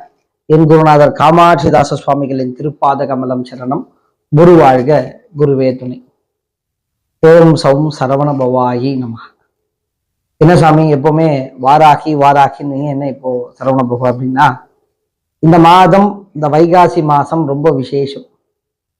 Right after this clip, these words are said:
யாருக்கு விசேஷம்னா, தமிழ்க்கடவுள் எம்பெருமான்,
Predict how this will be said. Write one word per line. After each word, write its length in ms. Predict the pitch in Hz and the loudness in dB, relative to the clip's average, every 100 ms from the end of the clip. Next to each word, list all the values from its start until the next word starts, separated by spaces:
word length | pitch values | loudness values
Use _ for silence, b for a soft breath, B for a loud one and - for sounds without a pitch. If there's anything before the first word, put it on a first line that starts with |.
| _ _ | _ _
யாருக்கு 540 | - 147 185 214 208 185 | 0 4 6 4 4 0
விசேஷம்னா, 800 | 151 160 143 156 180 147 131 - _ _ _ _ 160 | 2 -2 -4 -4 -2 -4 -6 -16 _ _ _ _ -2
தமிழ்க்கடவுள் 800 | 180 185 - 160 143 143 147 - _ _ _ _ _ _ _ - | 2 2 2 0 0 0 -4 -10 _ _ _ _ _ _ _ -4
எம்பெருமான், 840 | 147 156 160 143 139 143 - - | 2 4 4 4 0 -2 -6 -20